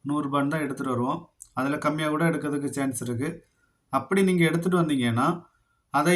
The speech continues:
என்ன விதமா எல்லாம் பிரிக்கலாம்? ஒண்ணு இரும்பாட்ட பிரிச்சு எடுத்துட முடியும். இரும்பு ஐட்டங்களை எல்லாம் செப்பரேட் பண்ணிடலாம். அது போக உள்ளாடி பாத்தீங்கன்னா காப்பர் இருக்கும். காப்பரை செப்பரேட் பண்ணிடலாம். காப்பர் எல்லாம் செம ரேட்டுங்க. நீங்க எடுத்தாச்சுன்னா ஒரு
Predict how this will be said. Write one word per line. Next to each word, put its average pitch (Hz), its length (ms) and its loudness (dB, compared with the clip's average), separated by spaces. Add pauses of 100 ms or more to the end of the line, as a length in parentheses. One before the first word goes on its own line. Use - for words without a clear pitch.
(100)
என்ன 196 160 2 (120)
விதமா 180 340 4
எல்லாம் 165 180 6
பிரிக்கலாம்? 143 380 0
ஒண்ணு 170 200 4 (140)
இரும்பாட்ட 170 500 4
பிரிச்சு 147 220 -4 (100)
எடுத்துட 135 320 -6
முடியும். 147 280 0 (460)
இரும்பு 175 260 4
ஐட்டங்களை 147 340 0
எல்லாம் 143 200 -2
செப்பரேட் 131 320 -6
பண்ணிடலாம். 131 520 0 (640)
அது 160 100 2 (100)
போக 185 140 6 (100)
உள்ளாடி 170 380 6
பாத்தீங்கன்னா 156 380 0 (120)
காப்பர் 165 360 6
இருக்கும். 147 360 -2
காப்பரை 165 420 4
செப்பரேட் 151 340 -4
பண்ணிடலாம். 135 420 0 (400)
காப்பர் 160 400 0
எல்லாம் 175 260 2
செம 170 340 4
ரேட்டுங்க. 160 320 -2 (120)
நீங்க 147 160 0 (100)
எடுத்தாச்சுன்னா 165 460 0 (100)
ஒரு 147 100 -2